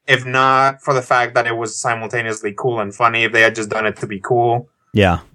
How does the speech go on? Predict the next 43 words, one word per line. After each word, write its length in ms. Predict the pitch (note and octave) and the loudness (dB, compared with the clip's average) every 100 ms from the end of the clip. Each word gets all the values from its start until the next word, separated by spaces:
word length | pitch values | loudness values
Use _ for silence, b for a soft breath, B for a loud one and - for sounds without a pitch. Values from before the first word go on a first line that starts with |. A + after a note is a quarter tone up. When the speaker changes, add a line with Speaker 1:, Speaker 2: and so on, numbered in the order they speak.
| _ _ C#3+ | _ _ -6
Speaker 1:
That 160 | C3 | -6
would 80 | B2+ | -4
have 80 | A#2 | -2
been 220 | A2+ A2 | -2 -2
fine. 500 | A2+ C3+ A#2+ B2 B2+ _ | -2 0 0 -2 -6 _
Um, 220 | C3 B2 | 0 2
there 100 | C#3+ | 2
was 140 | F#3+ E3+ | 2 2
also 220 | E3 D3+ | 2 2
one 260 | A#2+ B2 A#2+ | 2 2 2
thing 320 | A#2+ A2 G#2+ | 0 0 2
where, 220 | G#2+ G#2 | 4 4
um, 340 | G#2 G2+ G#2 G#2 _ _ _ _ _ _ _ _ _ | 2 0 -6 -16 _ _ _ _ _ _ _ _ _
the, 280 | C3+ C3 - _ - | -8 -6 -6 _ -4
you 140 | C3 | 0
know, 200 | A#2 A2 | 2 2
the, 280 | G#2 A2 A2 | 0 -2 -2
all 180 | - B2+ | 0 2
the 100 | B2+ | 2
Hammer 400 | - - B2 A#2 | 0 0 2 2
bots 520 | A2 G#2+ A2 A2 - - | 2 2 2 0 -6 -12
turn 320 | - C3 A#2+ | -2 0 2
on 260 | A2+ A2+ G#2+ | 2 2 0
and 100 | G2 | -4
start 240 | C3 A2 | -4 -2
chasing 440 | - B2 A#2 A#2+ A2+ | 0 0 0 -2 2
after, 680 | A2+ - A#2 A2 A2 A2+ _ _ _ _ _ | 2 2 -2 0 0 -4 _ _ _ _ _
uh, 60 | G#2+ | 2
after 420 | G2+ A2+ - A2 | 4 4 4 4
Iron 300 | C3+ D#3+ C3 | 6 6 2
Man. 400 | A2+ G#2+ G#2 G#2+ _ _ _ | 0 -2 -4 -8 _ _ _
He's 200 | C3 B2 | -2 4
like, 360 | A2+ G#2+ G#2 - | 4 4 0 2
"Oh, 100 | D#3 | 4
I'm 140 | C#3+ | 4
gonna 160 | D3+ C#3+ | 4 2
try 240 | D#3+ D#3+ | 4 2
this 180 | D3+ D3 | 2 -2
maneuver." 520 | C#3+ D3 D3+ B2 A2+ | -2 -2 2 2 2
And 380 | A#2+ A#2 A#2 A#2+ | 2 0 0 -4
in 240 | - C3+ B2+ | -2 -2 2
his 260 | C#3 A#2 | 0 0
visor, 800 | A2 B2 D3 D#3+ C#3+ A#2+ A#2 A#2+ | 2 4 4 2 -2 -2 -4 -6